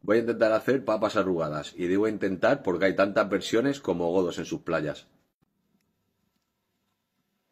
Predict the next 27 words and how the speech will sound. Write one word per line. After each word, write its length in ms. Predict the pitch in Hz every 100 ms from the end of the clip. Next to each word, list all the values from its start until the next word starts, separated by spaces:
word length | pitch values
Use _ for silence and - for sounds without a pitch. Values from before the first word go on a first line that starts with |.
| _ _ _ _ _ _ _ _ _ _ _ _ _ _ _ _ _ _ _ _ _ -
El 160 | 92
tipo 260 | 92 107 123
de 120 | 123
patatas 400 | 117 113 110 110
que 60 | 107
utilizan 360 | 107 104 101
en 80 | 104
la 140 | 104
isla 400 | 107 113 127 127 -
es 160 | 98
la 100 | 95
papa 260 | 92 104 101
bonita, 360 | 101 113 117
papa 240 | 101 101 90
negra, 380 | 87 80 71 -
pero 200 | 76 78
como 180 | 80 85
yo 80 | 95
no 60 |
la 100 | 92
tengo, 220 | 98 113
voy 100 | 120
a 60 | 98
utilizar 640 | 90 90 87 107 123 - -
la 140 | 82
papa 280 | 78 85 85
baby. 340 | 78 76 71